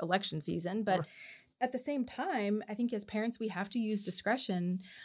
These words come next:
Speaker 1: of not only what we say to them and how we say it and how we explain it,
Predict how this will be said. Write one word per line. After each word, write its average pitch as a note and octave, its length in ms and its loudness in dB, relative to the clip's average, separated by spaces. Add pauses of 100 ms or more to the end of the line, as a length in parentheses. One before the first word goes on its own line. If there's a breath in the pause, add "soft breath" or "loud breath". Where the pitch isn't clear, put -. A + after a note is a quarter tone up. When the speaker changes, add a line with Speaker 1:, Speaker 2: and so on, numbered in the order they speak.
(120 loud breath)
Speaker 1:
of G3 200 2
not A3+ 200 0
only G4 160 -2
what C#4+ 140 0
we A3 100 -2
say G3+ 220 0
to D4+ 280 0
them F#3 640 0 (580 soft breath)
and F#3 80 4
how B3 360 0
we B3 160 -4
say D#3+ 300 0
it F3+ 120 0
and E3+ 80 -2
how F3 220 -2
we A#3+ 100 0
explain D#3+ 460 0
it, F3 120 0